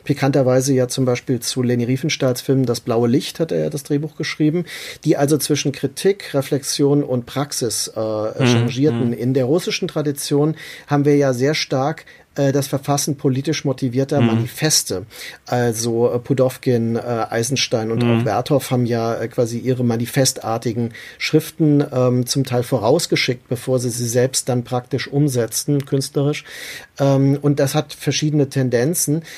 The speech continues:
Speaker 1: Das ist etwas, was dann in der, speziell in der Nachkriegszeit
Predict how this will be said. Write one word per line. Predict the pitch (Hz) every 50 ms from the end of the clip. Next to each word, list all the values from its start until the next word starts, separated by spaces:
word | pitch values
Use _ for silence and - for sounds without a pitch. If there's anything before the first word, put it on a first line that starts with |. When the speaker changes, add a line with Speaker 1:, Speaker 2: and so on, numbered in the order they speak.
| - -
Speaker 1:
Das | - 143 160 -
ist | - -
etwas, | - 151 - - 160 151 - - -
was | 139 143 - - -
dann | 151 143 139 139 139
in | 135 - 139 143 131
der, | 135 120 120 117 110 104 107 - - - 131
speziell | - - - 123 - 156 165
in | 156 117
der | 110 107
Nachkriegszeit | 110 127 165 - - - 175 - - - - - 113 107 127 156 156